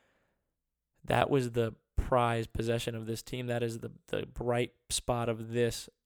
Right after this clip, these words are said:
Rams team is their offense, and they couldn't get it done. Which actually reminds me, I, I saw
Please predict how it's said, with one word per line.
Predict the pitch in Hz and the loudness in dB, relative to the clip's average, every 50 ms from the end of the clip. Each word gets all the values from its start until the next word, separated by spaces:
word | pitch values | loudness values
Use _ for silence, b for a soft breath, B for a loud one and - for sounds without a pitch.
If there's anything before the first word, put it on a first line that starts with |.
| _ _ _ | _ _ _
Rams | - 127 123 120 117 113 | -4 -2 -2 -2 -2 -4
team | - - 135 127 123 | -6 -6 -6 -6 -4
is | 120 113 | -4 -6
their | 113 113 117 117 | -6 -4 -2 2
offense, | 120 123 - - 113 113 | 2 2 2 2 -4 -6
and | 110 113 | -6 -8
they | 113 | -8
couldn't | - - - 117 117 113 | -6 -2 -2 -2 -2 0
get | 107 113 117 | -2 -2 -2
it | 107 - | -2 -2
done. | 120 117 117 113 113 - _ _ _ _ _ _ _ _ _ _ _ _ _ _ _ _ _ - | 0 0 0 -2 -4 -12 _ _ _ _ _ _ _ _ _ _ _ _ _ _ _ _ _ -4
Which | - 160 - | 0 4 6
actually | 175 175 - - 123 107 - - | 6 6 6 4 0 0 0 -2
reminds | 127 120 117 131 156 | 0 4 4 4 4
me, | 143 - | 4 4
I, | - 123 - 123 | 2 2 0 0
I | 127 | -2
saw | - - 156 147 110 | -2 0 0 0 0